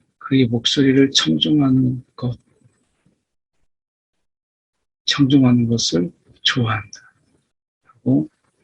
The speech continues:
말씀하세요. 그러니까, 음, 지금 여호와께서 번제와 다른 제사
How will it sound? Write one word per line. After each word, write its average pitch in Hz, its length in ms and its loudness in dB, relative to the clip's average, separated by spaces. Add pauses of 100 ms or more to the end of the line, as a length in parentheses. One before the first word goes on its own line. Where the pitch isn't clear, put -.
(240)
말씀하세요. - 580 -2 (200)
그러니까, 131 360 0 (920)
음, 123 240 -4 (480)
지금 131 580 4 (300)
여호와께서 127 760 0 (400)
번제와 123 480 2
다른 120 340 0
제사 117 540 -4